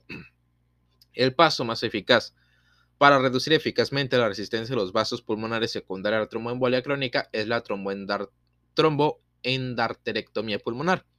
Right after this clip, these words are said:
La enfermedad de vasos pequeños es una, es una contraindicación, ya que la reducción de la resistencia vascular pulmonar después de la trombo-,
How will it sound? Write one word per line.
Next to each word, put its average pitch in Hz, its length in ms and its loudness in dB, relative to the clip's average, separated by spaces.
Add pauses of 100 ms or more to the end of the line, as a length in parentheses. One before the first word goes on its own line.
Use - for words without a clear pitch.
(440)
La 147 100 2
enfermedad 151 460 0
de 170 60 2
vasos 147 280 -2
pequeños 117 400 -4
es 123 60 -2
una, 117 260 -2
es 113 220 -4
una 120 140 -4
contraindicación, 107 880 -2
ya 120 100 2
que 123 120 -4
la 113 100 0
reducción 127 480 -8
de 139 60 -2
la 139 40 0
resistencia 107 640 -6
vascular 101 400 -6
pulmonar 120 400 0
después 104 340 -4
de 107 60 -4
la 104 100 0
trombo-, 101 400 -2